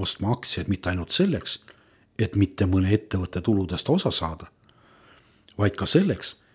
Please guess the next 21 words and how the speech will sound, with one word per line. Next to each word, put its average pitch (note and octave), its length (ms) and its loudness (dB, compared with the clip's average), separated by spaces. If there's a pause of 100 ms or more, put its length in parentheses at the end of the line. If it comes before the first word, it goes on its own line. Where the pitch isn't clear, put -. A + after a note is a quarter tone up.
(120)
et G2+ 160 0
neid F#2 240 -2
kõrgema A#2+ 560 6
hinnaga D3 460 6
edasi - 260 0
müüa. D2+ 300 -8 (1160)
Ilmusid F#2+ 460 0
kauplejad, A2+ 640 2 (420)
kes G2 240 -2
aktsiaid - 480 -2
suurel A#2+ 320 4
hulgal G#2 320 6
ostsid - 320 -2 (800)
ja E2+ 80 -2
müüsid G2 540 4 (240)
ja - 80 4
selle G2+ 240 4
pealt - 160 -4
suurt - 560 2
tulu F#2+ 240 6
said. - 380 -8